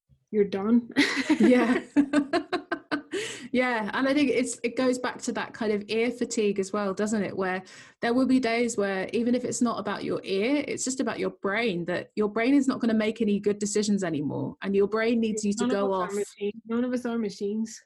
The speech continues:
Speaker 2: No, no, absolutely not. And your brain is saying, "Look, go downstairs, make a cup of tea and eat a chocolate brownie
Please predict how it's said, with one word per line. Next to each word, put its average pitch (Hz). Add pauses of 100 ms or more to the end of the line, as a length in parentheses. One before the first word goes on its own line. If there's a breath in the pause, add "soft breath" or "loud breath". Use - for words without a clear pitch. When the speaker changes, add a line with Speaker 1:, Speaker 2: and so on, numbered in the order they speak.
Speaker 2:
No, 240 (160)
no, 233
absolutely 240
not. 233
And 196 (100)
your 202
brain 220
is 220
saying, 202
"Look, 202
go 214
downstairs, 208
make 196
a 202
cup 196
of 196
tea 190
and 185
eat 190
a -
chocolate -
brownie 190